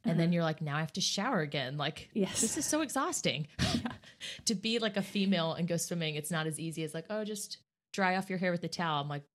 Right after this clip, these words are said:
Speaker 1: "Ugh,
Speaker 2: Right.
Speaker 1: now I look like a wet rat
Speaker 2: <laughs>
Speaker 1: and I smell like chlorine. This is fantastic."
Speaker 2: Yeah, it's, it's, uh, sort of troublesome.
Speaker 1: Yeah.
Speaker 2: Yeah. Yeah. <laughs>
Speaker 1: Get
Speaker 2: That's
Speaker 1: it,
Speaker 2: awesome.
Speaker 1: swimmers out there. Shout
Speaker 2: Yeah,
Speaker 1: out to
Speaker 2: you
Speaker 1: you.
Speaker 2: guys are, we're,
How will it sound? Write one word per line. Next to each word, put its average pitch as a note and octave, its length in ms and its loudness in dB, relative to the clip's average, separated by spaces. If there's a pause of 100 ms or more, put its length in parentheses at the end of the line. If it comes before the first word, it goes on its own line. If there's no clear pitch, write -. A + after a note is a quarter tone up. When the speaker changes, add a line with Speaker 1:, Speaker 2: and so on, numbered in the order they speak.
Speaker 1:
"Ugh, F3 240 2
Speaker 2:
Right. E3+ 140 0
Speaker 1:
now E3+ 100 2
I E3+ 60 4
look F3 120 0
like F3+ 100 -2
a D#3 60 0
wet D3 220 0
rat C#3 560 -2 (120)
Speaker 2:
<laughs> - 140 -10
Speaker 1:
and - 880 -2
I D#3 40 -2
smell D#3+ 220 0
like D#3 140 -2
chlorine. D3 580 -4
This D#3 180 -10
is D#3+ 140 -6
fantastic." - 760 -6 (600)
Speaker 2:
Yeah, G#3 300 4
it's, B3 240 -2
it's, D4 400 -2
uh, C#4 300 4
sort C#4 220 0
of C4+ 120 4 (920)
troublesome. A#3+ 500 2 (380)
Speaker 1:
Yeah. D3 220 -6
Speaker 2:
Yeah. C#4 80 0 (420)
Yeah. C#4+ 120 -2 (300)
<laughs> - 420 -8 (840)
Speaker 1:
Get F3 140 2
Speaker 2:
That's - 20 0
Speaker 1:
it, - 40 0
Speaker 2:
awesome. E3 100 0
Speaker 1:
swimmers D3+ 360 -2
out D3 180 -6
there. D3+ 340 -6
Shout - 200 2
Speaker 2:
Yeah, F#3+ 120 4
Speaker 1:
out - 120 -4
to A#3 120 -2
Speaker 2:
you - 120 2
Speaker 1:
you. G#3 80 2
Speaker 2:
guys G3+ 280 -2
are, F3 240 -4
we're, F#3+ 300 -2